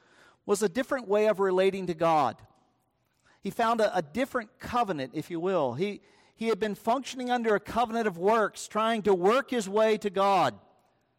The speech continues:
But now he had found a, a covenant based on grace.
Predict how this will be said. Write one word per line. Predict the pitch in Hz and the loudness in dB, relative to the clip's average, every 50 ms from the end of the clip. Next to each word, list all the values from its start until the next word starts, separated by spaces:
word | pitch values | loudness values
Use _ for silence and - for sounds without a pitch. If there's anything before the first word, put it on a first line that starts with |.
| _ _ _ _ _ _ _ _ _ _ _ _ _ _ _ _ _ _ _ _ _ _ _ _ _ _ _ _ _ _ _ _ - | _ _ _ _ _ _ _ _ _ _ _ _ _ _ _ _ _ _ _ _ _ _ _ _ _ _ _ _ _ _ _ _ -6
But | - 131 143 | -4 -4 -2
now | 156 175 190 202 208 208 | -2 0 0 0 0 0
he | 202 208 208 | 2 2 2
had | 190 185 | 0 0
found | - - 202 190 190 196 196 190 | 0 0 0 2 2 2 2 2
a, | 175 160 156 | 2 0 0
a | 165 | -2
covenant | - - - - 208 208 196 208 214 190 170 143 | -6 -6 -4 -2 0 0 0 0 -4 -4 -4 -2
based | 175 180 190 180 - - | 0 0 0 -2 -2 -2
on | 180 170 170 165 156 | 0 0 0 0 -2
grace. | 127 156 165 160 160 143 117 98 - - - - - - - - - | 0 2 2 2 2 0 -2 -6 -10 -10 -10 -10 -10 -12 -14 -16 -20